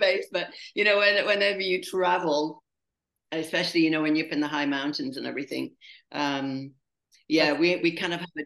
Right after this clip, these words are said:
Speaker 1: toilet grading system. Is it a, a, a zero or is it a minus or is it a plus and everything? And one funny, uh, <laughs> story was we had a toilet tent, uh, because we were camping at, at five thousand meters.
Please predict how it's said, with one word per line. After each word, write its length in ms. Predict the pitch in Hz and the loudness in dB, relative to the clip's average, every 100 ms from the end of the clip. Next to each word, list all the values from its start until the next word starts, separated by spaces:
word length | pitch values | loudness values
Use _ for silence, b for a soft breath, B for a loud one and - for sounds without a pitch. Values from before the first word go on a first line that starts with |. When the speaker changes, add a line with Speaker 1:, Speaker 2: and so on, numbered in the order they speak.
| - | 0
Speaker 1:
toilet 360 | 175 165 151 | 2 2 2
grading 380 | 156 151 151 147 | 0 0 0 -4
system. 480 | - 143 - 139 131 | -4 -6 -6 -6 -4
Is 200 | - 151 | -4 -2
it 80 | - | -2
a, 280 | 147 147 - | -2 -2 -2
a, 400 | 143 139 - 143 | -2 -2 -4 -6
a 40 | 131 | -4
zero 580 | 139 160 156 139 139 135 | 2 2 4 2 0 0
or 160 | 131 | -2
is 120 | 131 | -4
it 80 | 151 139 | -6 -2
a 60 | |
minus 520 | 143 147 143 143 143 | 2 2 2 0 -2
or 100 | 135 | -4
is 180 | 131 131 | -4 -6
it 80 | - | -10
a 60 | - | -10
plus 260 | 165 143 139 | -6 -6 -6
and 100 | 135 | -8
everything? 400 | 127 139 139 131 139 | -8 -8 -8 -6 -6
And 140 | 131 B B B | -8 B B B
one 240 | 170 175 | -2 -2
funny, 560 | 175 185 175 170 160 160 | 0 0 2 4 4 4
uh, 160 | 151 175 | 0 0
<laughs> 380 | - - - 196 | -2 -6 -8 -4
story 300 | 208 180 160 | 2 4 4
was 280 | 165 160 - B - | 2 -2 -6 B -2
we 100 | 185 | 0
had 200 | 175 160 | 0 -2
a 80 | |
toilet 540 | - 190 180 147 - - _ | -2 0 2 2 -2 -10 _
tent, 520 | - 180 147 180 - - B B B | -8 -2 -2 -2 -6 -16 B B B
uh, 220 | - 143 143 | -6 -4 -4
because 280 | 151 156 | -4 -4
we 100 | 151 | -4
were 140 | 143 139 | -2 -4
camping 560 | - 151 156 139 139 | -2 -4 -4 -4 -4
at, 300 | 143 135 - 117 | -4 -4 -6 -6
at 180 | 131 | -6
five 220 | - 147 147 | -4 -4 -4
thousand 360 | 151 139 139 | -6 -4 -6
meters. 500 | 139 139 - 123 135 | -4 -4 -4 -8 -8